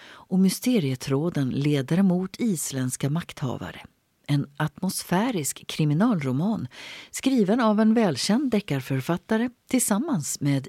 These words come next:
Islands statsminister fram till alldeles nyligen, Katrin Jakobsdottir. Sedan april i år heter statsministern på Island Bjarni Benediktsson.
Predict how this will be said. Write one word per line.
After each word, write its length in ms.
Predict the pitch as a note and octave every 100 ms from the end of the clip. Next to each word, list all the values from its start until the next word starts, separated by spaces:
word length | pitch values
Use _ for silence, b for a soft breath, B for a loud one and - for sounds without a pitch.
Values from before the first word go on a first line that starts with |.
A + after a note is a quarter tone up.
| -
Islands 640 | G#3 F3 - F3 E3 -
statsminister 1000 | - - D4+ - - D3+ C#3+ - - - - - -
fram 320 | - C#3 C3
till 200 | - D#3
alldeles 440 | F#3+ C#3 C3+ C#3
nyligen, 480 | A3 E3+ B2 B3 A3 -
Katrin 520 | - C4 G3+ G#3 C4+
Jakobsdottir. 880 | B3+ A3+ - - - B2 - E3+ - - B B B B B B
Sedan 380 | - D3 C#3+ -
april 500 | F#3+ F3 C4 B3+ -
i 120 | C#3+
år 140 | C3 B2
heter 360 | - B2+ B2
statsministern 760 | A#2 - C#3+ - C3 B2+ - F#3+
på 120 | A#3
Island 580 | F#3 - F#3+ G3+ C#3 C3
Bjarni 560 | C#3+ D3 B2+ C3 C3 -
Benediktsson. 1040 | C3+ E3 C#3+ A#2+ B2 - - - F3+